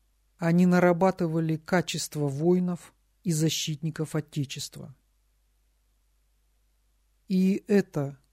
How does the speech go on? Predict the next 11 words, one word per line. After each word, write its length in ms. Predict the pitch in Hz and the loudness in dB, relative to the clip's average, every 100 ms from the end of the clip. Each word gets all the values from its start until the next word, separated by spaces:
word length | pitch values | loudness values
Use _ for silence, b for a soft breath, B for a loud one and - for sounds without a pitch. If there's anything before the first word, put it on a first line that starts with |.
| - | -4
культивировалось 1200 | 180 143 165 147 208 190 139 135 135 135 - - _ _ _ _ _ _ _ | -2 -2 -4 0 0 2 0 -4 -10 -14 -18 -20 _ _ _ _ _ _ _
и 140 | 185 160 | -2 0
было 340 | 160 220 202 | 2 4 4
приветствовано 1000 | - 185 170 190 - - 170 165 165 160 | 2 2 2 0 -2 -4 -2 0 -2 -2
нами. 500 | 156 147 139 135 131 _ _ _ _ _ _ _ _ _ _ _ _ _ _ _ _ _ _ _ _ _ _ _ _ _ _ _ | -2 0 -2 -4 -10 _ _ _ _ _ _ _ _ _ _ _ _ _ _ _ _ _ _ _ _ _ _ _ _ _ _ _
Однако 920 | 180 170 165 196 190 185 175 170 160 - | 0 0 2 0 2 0 0 0 -4 -10
сейчас 840 | - - 160 - 208 208 - - - _ _ _ _ _ _ _ _ _ _ _ _ _ _ _ _ - | -8 -4 -4 0 0 0 -4 -12 -18 _ _ _ _ _ _ _ _ _ _ _ _ _ _ _ _ -6
вместо 920 | 147 151 190 208 - 196 185 180 - | -2 2 4 2 0 0 2 0 -4
культивирования 1040 | - 190 180 208 196 196 170 160 156 151 151 | -2 -2 0 0 4 4 4 4 2 2 0
благородных 840 | 143 170 165 180 185 147 143 - | 0 0 2 2 2 0 -4 -4
мотивов 720 | 156 151 - 202 139 131 - | -6 -6 -6 -6 -6 -10 -18